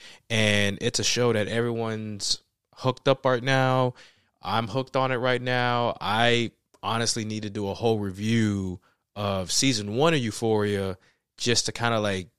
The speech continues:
catch it all up with the midnight drop. But we're gonna be talking about the first two episodes since we didn't get a chance to talk about it last week. But that is gonna be it. And then I think the last topic, we're just gonna kinda chill and kinda go off topic a little bit, which is some stuff I just wanna say before we end that show.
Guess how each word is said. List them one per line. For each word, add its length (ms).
catch 260
it 80
all 180
up 80
with 100
the 60
midnight 400
drop. 380
But 240
we're 100
gonna 80
be 40
talking 200
about 100
the 60
first 320
two 100
episodes 300
since 160
we 100
didn't 160
get 100
a 40
chance 200
to 60
talk 160
about 160
it 60
last 340
week. 280
But 180
that 200
is 80
gonna 180
be 200
it. 120
And 140
then 80
I 80
think 180
the 80
last 360
topic, 280
we're 60
just 160
gonna 160
kinda 240
chill 400
and 240
kinda 200
go 160
off 280
topic 340
a 40
little 200
bit, 240
which 160
is 100
some 120
stuff 260
I 80
just 220
wanna 120
say 220
before 240
we 120
end 120
that 140
show. 420